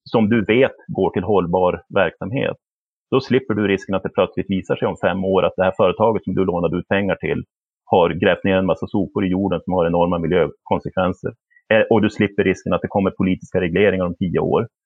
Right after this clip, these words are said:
som gör att det här företaget plötsligt inte kan betala.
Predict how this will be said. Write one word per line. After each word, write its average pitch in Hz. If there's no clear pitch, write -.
som 104
gör 87
att 85
det 92
här 90
företaget 85
plötsligt -
inte 85
kan 82
betala. 113